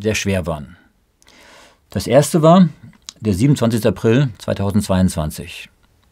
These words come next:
Das war der Tag, wo Astrid die Diagnose bekommen hat, Krebs im Endstadium. Und, ähm, das war etwas sehr Schwieriges. Die Ärzte hatten gesagt, sie hat noch eine Lebenserwartung von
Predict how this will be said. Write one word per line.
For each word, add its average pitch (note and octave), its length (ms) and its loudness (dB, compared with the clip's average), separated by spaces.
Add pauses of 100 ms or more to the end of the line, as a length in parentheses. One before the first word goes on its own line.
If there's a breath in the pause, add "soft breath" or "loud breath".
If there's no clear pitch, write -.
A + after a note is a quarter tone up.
(380)
Das - 140 -14
war G2+ 80 -2
der G2 120 -2
Tag, A#2+ 360 2
wo G#2+ 320 2 (600 soft breath)
Astrid G#2+ 440 -6
die G2 240 0 (180)
Diagnose G#2+ 380 0
bekommen G#2+ 400 2
hat, G#2+ 320 -4
Krebs - 300 -6
im F#2+ 100 -6
Endstadium. E2 580 -10 (1120 soft breath)
Und, G2+ 440 0
ähm, G2 380 2 (720)
das A2 300 -6
war A#2+ 280 2
etwas - 640 -4 (460)
sehr F#2+ 300 -10
Schwieriges. E2 480 -2
Die F2+ 80 -6
Ärzte A2+ 400 -2
hatten G#2+ 180 -4
gesagt, G2+ 460 0 (320 soft breath)
sie F#2+ 180 -6
hat G2 140 -6
noch G2+ 80 2
eine F#2+ 80 2
Lebenserwartung G#2 640 2
von F#2+ 420 0